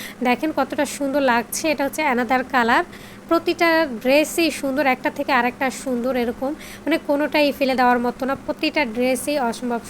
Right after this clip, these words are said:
সুন্দর লাগছে। সব কালারগুলোর মধ্যে ইয়েলো কালারটা খুলে দেখাচ্ছি। দেখেন এটা হচ্ছে নেকের সাইড,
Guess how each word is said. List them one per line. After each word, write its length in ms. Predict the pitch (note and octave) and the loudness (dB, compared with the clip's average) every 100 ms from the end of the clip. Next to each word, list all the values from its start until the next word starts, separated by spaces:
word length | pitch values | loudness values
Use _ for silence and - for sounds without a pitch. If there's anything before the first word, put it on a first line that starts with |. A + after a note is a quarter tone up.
| - | -8
সুন্দর 220 | C4+ C4+ | -4 -2
লাগছে। 460 | B3+ A3 - E4 F#4+ - - - _ _ _ _ _ _ | 0 -2 -4 -4 -4 -8 -18 -20 _ _ _ _ _ _
সব 300 | - - C#4 D4+ | -8 4 4 6
কালারগুলোর 580 | - B3 B3+ C4+ D4+ D#4+ | 6 6 8 6 6 6
মধ্যে 580 | C#4+ C4 G#3+ B3 C4+ F4+ - - - | 6 4 0 2 4 4 0 -8 2
ইয়েলো 340 | C#4 D4+ E4+ | 6 6 6
কালারটা 500 | - A#3 A#3+ - D#4+ | 4 4 4 4 2
খুলে 300 | D#4+ C4 B3 | 2 2 4
দেখাচ্ছি। 640 | A3+ G#3+ A#3+ A#3+ - F#4 A#4+ - _ _ _ - _ _ - - - - - - - - _ _ - _ - - _ _ - - _ - A#5+ - _ F#5+ _ G#5 - - - - _ - _ _ _ _ _ _ _ _ C4 | 4 2 2 0 0 0 0 -8 _ _ _ -20 _ _ -20 -20 -18 -20 -20 -20 -20 -20 _ _ -20 _ -20 -20 _ _ -20 -20 _ -20 -20 -20 _ -20 _ -20 -20 -20 -20 -20 _ -20 _ _ _ _ _ _ _ _ -4
দেখেন 500 | A#3 A3+ A3+ - F#4 | 2 2 2 2 4
এটা 180 | E4 D#4+ | 6 6
হচ্ছে 240 | D4+ E4 | 6 4
নেকের 400 | C4 A#3 - C#4+ | 4 2 4 4
সাইড, 420 | C#4+ C#4 A3+ D4 | 4 2 4 4